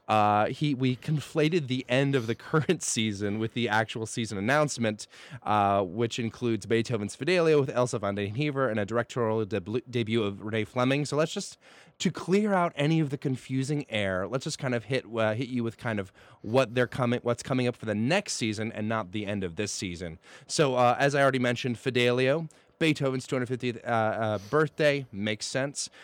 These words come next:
Uh, Nixon in China, which I am always excited to see.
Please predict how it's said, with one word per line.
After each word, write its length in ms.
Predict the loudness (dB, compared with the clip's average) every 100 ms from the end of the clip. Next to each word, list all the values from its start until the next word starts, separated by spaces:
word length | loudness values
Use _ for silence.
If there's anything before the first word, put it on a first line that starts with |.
| -12 0
Uh, 240 | 2 2
Nixon 480 | 2 0 0 0 0
in 180 | 2 -2
China, 800 | -2 -4 -2 -2 -2 -4 -8 -10
which 400 | -2 0 0 -2 -2
I 160 | 2 2
am 120 | 2 -2 0
always 420 | 2 4 2 0
excited 400 | -4 -6 -6 -8
to 60 |
see. 380 | -10 -10 -10 -10